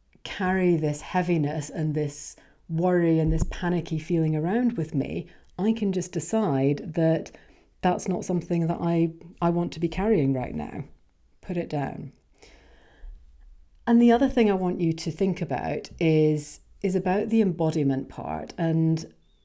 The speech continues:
what I mean by this is, when we are in the early stages of business, doesn't matter how long we've been going for, but when we're in these early stages of business, or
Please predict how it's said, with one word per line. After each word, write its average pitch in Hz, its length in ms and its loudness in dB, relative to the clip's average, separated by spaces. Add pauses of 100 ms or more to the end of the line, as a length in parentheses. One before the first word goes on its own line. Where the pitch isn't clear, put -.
(600)
what 185 260 -2
I 196 120 4
mean 247 380 8
by 160 240 0
this - 520 -6
is, 170 420 2
when 185 480 2
we 202 220 4
are 156 400 0 (560)
in 175 140 4
the 185 180 0
early 185 340 2
stages 160 440 -2
of 139 100 -6
business, 156 560 -6 (320)
doesn't 156 240 -4
matter 143 600 -2 (340)
how 175 280 0
long 156 420 0
we've 151 180 -2
been 147 160 0
going 131 300 -4
for, 123 360 -4 (760)
but - 140 -6
when 165 220 0
we're 190 100 -2
in 156 260 -2
these 143 260 -2
early 165 300 2
stages 143 400 -2
of 135 100 -6
business, 151 500 -6 (540)
or 170 560 4